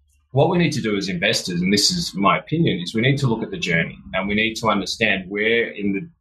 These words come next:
fifteen to twenty year journey we sit. And that's how we start to look at our portfolio. And there's a psychology behind it, uh, which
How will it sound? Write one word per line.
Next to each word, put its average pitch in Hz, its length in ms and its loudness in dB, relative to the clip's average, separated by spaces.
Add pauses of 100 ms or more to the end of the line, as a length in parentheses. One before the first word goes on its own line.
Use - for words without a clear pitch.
(140)
fifteen 107 420 2
to - 100 -10
twenty 101 240 0
year 92 200 0
journey 87 360 0
we 82 120 -8
sit. - 240 -8 (580)
And 101 260 -2
that's 131 320 -2
how 117 200 2
we 101 80 0
start 95 320 0
to 98 100 -6
look 92 140 -6
at 90 60 4
our 85 180 2
portfolio. 90 540 2 (840)
And 101 260 2
there's 110 240 2 (100)
a - 40 -12
psychology 135 640 0
behind 85 380 -4
it, - 120 -18 (220)
uh, 92 220 2
which - 440 -2